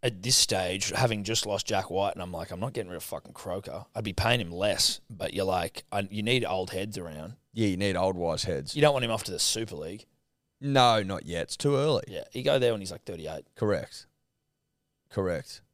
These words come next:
Speaker 2: But I just wanted to get your thoughts, mate. People getting
Speaker 1: Yeah,
Speaker 2: their knicker in or not?
Speaker 1: people got their knickers in or not. Like, f-, I, no, you know what? Listen, if I'm a Raiders fan,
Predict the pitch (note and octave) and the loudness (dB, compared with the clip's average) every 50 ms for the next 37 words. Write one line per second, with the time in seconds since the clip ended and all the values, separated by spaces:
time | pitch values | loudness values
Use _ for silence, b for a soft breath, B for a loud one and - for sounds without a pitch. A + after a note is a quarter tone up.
0 | _ B2+ C#3 D#3 D#3+ - C#3 A2 G#2+ F#2+ E2+ B1 - - - G2+ G2+ A2 - - | _ 6 6 6 6 4 0 -2 -4 -4 -6 -6 -8 -4 -2 -2 -2 -2 -2 -4
1 | F2 G2 A2+ A#2 - B2+ A#2 A2+ F3 F3 F3 E3+ D#3+ D#3 D3+ G#2 - G#2+ G#2 G2+ | -2 -2 -2 -2 0 0 4 6 8 8 10 10 8 8 6 6 0 -2 -2 -2
2 | G2 G2+ G#2+ A#2+ - G3+ - C3+ - A2+ - - D#2+ E2 E2+ G#2+ G#2 - G#2+ G2+ | -2 2 2 2 4 4 0 -2 -2 -4 -6 -6 -10 -10 -10 -12 -10 -10 -10 -8
3 | G#2 G#2 G2 G2+ A2 A2+ A#2+ - - B2 A#2+ A#2+ - - - - - _ C#3+ D3+ | -6 -6 -6 -4 -4 -6 -6 -4 -2 -2 -2 -2 -4 -6 -12 -16 2 _ 6 6
4 | E3+ C#3+ - - G3 G3 G3 G3+ G3+ A3+ A#3+ F3+ D#3 E3+ E3+ D3 D#3 D3 - - | 6 4 2 4 6 8 8 8 6 6 6 8 8 8 6 6 4 2 2 0
5 | - - - - E3+ F3+ F3 C#3 B2 C3 D3+ D#3 D3 - - E3 F3 F#3+ F#3+ - | -4 -2 2 4 6 6 6 6 6 6 6 4 2 2 2 2 2 2 0 -2